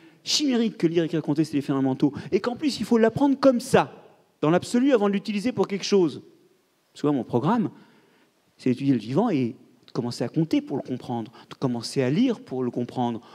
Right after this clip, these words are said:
ou de commencer à écrire pour le, pour, pour le, les, vous y êtes. Il n'y a pas d'opposition pour moi. Simplement, il manque un des, c'est, c'est une table avec trois pieds. Une table carrée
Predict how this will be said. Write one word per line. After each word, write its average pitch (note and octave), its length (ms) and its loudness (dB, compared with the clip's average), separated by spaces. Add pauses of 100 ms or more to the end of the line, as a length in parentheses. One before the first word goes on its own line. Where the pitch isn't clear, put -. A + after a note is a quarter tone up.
(140)
ou D3+ 120 -8
de - 60 -20
commencer C3+ 520 0
à B2+ 80 2
écrire A3+ 380 0
pour C3 180 -2
le, A#2+ 220 0
pour, A#2 380 -8
pour B2 200 -8
le, A#2+ 240 -2
les, B2 320 -8
vous D3 240 -6
y A3+ 40 6
êtes. B3+ 220 0 (320)
Il - 40 -4
n'y D#3+ 60 4
a E3 40 2
pas D4+ 160 0
d'opposition D3+ 500 -4
pour B2 200 -8
moi. A#2+ 160 -2 (160)
Simplement, G#3 500 0 (600)
il D#3 100 -2
manque A#3+ 240 0
un G#3+ 80 0
des, F#3 380 -4
c'est, - 160 -8
c'est G3+ 100 -2
une B3+ 120 0
table C4+ 200 2
avec B3+ 180 -2
trois C4 200 -6
pieds. B3 320 -6 (800)
Une - 100 -20
table A2 220 -8
carrée F#3 420 -2